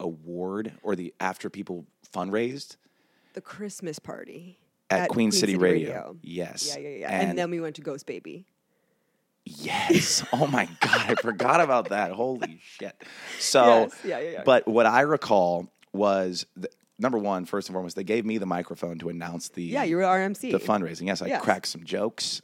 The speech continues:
Speaker 2: Yeah,
Speaker 1: I think
Speaker 2: of
Speaker 1: there were
Speaker 2: course.
Speaker 1: some laughs.
Speaker 2: Yeah.
Speaker 1: Um,
Speaker 2: You made, like, a really inappropriate one, right?
Speaker 1: No, I said,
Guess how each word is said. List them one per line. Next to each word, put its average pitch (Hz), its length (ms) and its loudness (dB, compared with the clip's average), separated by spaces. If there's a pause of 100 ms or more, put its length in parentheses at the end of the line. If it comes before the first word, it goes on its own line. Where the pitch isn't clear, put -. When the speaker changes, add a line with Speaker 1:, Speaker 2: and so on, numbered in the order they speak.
Speaker 2:
Yeah, 254 200 -2
Speaker 1:
I - 40 -2
think - 140 -2
Speaker 2:
of - 20 -16
Speaker 1:
there 123 100 -4
were 262 80 -4
Speaker 2:
course. - 100 -6
Speaker 1:
some 110 180 -2
laughs. 90 400 -8 (160)
Speaker 2:
Yeah. 233 300 -4 (120)
Speaker 1:
Um, 87 540 2
Speaker 2:
You 208 80 -4
made, 226 140 4
like, 240 180 -2
a 202 40 -2
really 196 440 -4
inappropriate 175 500 -6
one, 131 180 -10
right? 147 280 -10 (180)
Speaker 1:
No, 180 420 0
I 98 120 0
said, 120 320 0